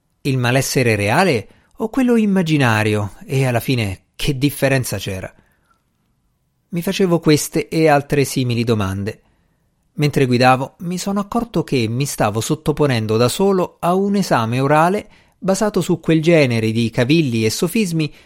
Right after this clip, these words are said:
che per secoli erano stati tra gli svaghi preferiti dei perditempo medievali. Una bambina di nove anni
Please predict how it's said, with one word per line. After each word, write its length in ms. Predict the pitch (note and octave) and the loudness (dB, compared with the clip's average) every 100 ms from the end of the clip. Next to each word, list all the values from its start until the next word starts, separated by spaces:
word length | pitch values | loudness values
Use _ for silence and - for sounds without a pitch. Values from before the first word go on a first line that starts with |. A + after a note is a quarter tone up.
| _ _ | _ _
che 220 | - A3+ | 0 0
per 180 | A3 A#3+ | 2 0
secoli 560 | - D3+ C#3+ F3+ - _ | 2 0 2 -4 -4 _
erano 400 | F3+ F#3 E3+ E3 | -2 2 2 0
stati 480 | - F3+ E3+ D3 A#2+ | 0 2 2 2 -2
tra 200 | A#2+ A#2 | 0 0
gli 160 | A2+ A2+ | 0 -2
svaghi 440 | G#2+ C#3+ C3+ A2+ | 2 2 4 0
preferiti 640 | D3 D3 D#3 A2+ A2+ C#3 | 0 0 0 0 -2 -2
dei 220 | B2+ B2 A#2+ | 0 0 0
perditempo 760 | C#3+ C#3 B2+ B2 A2+ A#2 A#2 | 0 0 -2 -2 -2 -4 -4
medievali. 640 | G#2+ G2+ F2+ E2+ E2 - - _ _ _ _ _ _ _ _ _ _ _ _ _ _ _ - | -4 -4 -4 -6 -8 -12 -18 _ _ _ _ _ _ _ _ _ _ _ _ _ _ _ -4
Una 260 | C3+ D3+ | 0 2
bambina 380 | D3+ E3+ G3+ G3 | 2 2 2 0
di 100 | D3 | 0
nove 240 | D#3 D3+ B2+ | 0 2 2
anni 440 | G#2+ G#2 G#2+ | 0 -2 -4